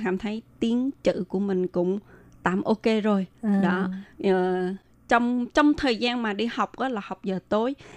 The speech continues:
Speaker 1: Canh ngày á, Yến bắt đầu mới tham gia như là cái hiệp hội bên Yến, cái
Speaker 2: Ừ.
Speaker 1: xã hội hiệp hội của Yến vậy đó. Tham gia xong mới biết là trong những cái văn bản hoặc là đối với chị em mình á,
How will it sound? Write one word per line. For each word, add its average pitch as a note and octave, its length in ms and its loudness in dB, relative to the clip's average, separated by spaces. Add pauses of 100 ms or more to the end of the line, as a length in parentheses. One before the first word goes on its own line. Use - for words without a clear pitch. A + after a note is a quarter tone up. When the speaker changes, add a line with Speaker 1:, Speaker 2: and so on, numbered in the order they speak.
(120)
Speaker 1:
Canh A#3 220 2
ngày F#3+ 260 2
á, A#3 140 -2
Yến A#3 260 -4
bắt C4 140 -6
đầu G#3+ 100 -2
mới G#3+ 160 -2
tham A3+ 240 -2
gia G#3 420 -2
như G#3 220 -4
là G3 140 -6
cái A#3 220 -6
hiệp A3+ 180 -4
hội F#3+ 400 -2
bên G#3 140 -2
Yến, A#3 240 -4 (240)
cái G#3 220 2
Speaker 2:
Ừ. G3+ 60 0
Speaker 1:
xã F#3+ 160 2
hội F#3+ 400 0
hiệp G3 140 -4
hội F3 200 -2
của G3 140 -4
Yến G#3 280 -2
vậy G3 160 -4
đó. G3+ 120 -4 (300)
Tham A3+ 240 0
gia G#3 220 -2
xong G#3 360 -2
mới A3+ 120 -2
biết B3 320 -6
là F3+ 240 0 (440)
trong A#3+ 380 6
những F#3+ 260 4
cái C#4 300 -2
văn A#3+ 320 -2
bản - 360 -4
hoặc - 220 -8
là F#3+ 160 -2
đối B3 280 0
với E4 160 -2
chị G#3+ 200 -4
em A3 280 4
mình F#3+ 200 2
á, A3 160 -6